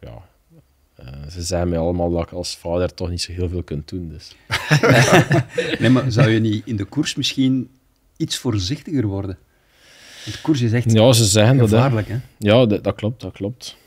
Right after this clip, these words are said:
Speaker 1: Maar als ik dat voel, toch, allee, dan ben ik altijd wel redelijk voorzichtig, denk ik toch. Maar een keer dat die laatste, allee, die vlag daar is, van die
Speaker 2: Mm.
Speaker 1: laatste kilometer, dan gaat die, die knop toch om.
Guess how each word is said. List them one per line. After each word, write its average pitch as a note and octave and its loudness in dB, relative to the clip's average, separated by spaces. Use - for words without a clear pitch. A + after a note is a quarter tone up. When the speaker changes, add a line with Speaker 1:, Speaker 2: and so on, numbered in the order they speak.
Speaker 1:
Maar F#2+ 4
als F#2+ -6
ik G2+ -2
dat F#2 0
voel, A#2 2
toch, - -6
allee, F2+ -4
dan F2+ -4
ben F2+ -4
ik G2+ -2
altijd G2+ 0
wel F#2 0
redelijk F2+ -2
voorzichtig, F#2 -10
denk F#2 -10
ik - -20
toch. G#2 -14
Maar F2+ -4
een F2 -2
keer F#2+ -2
dat F2 0
die F2 0
laatste, F2 -4
allee, D#2 -10
die F2 -10
vlag G2+ -4
daar G2 -4
is, G#2 -6
van B2 -8
die G#2+ -4
Speaker 2:
Mm. F2 -6
Speaker 1:
laatste F#2+ -4
kilometer, F#2 -8
dan F2 -6
gaat E2+ -14
die, E2 -6
die D2+ -16
knop E2 -10
toch D#2 -14
om. E2 -12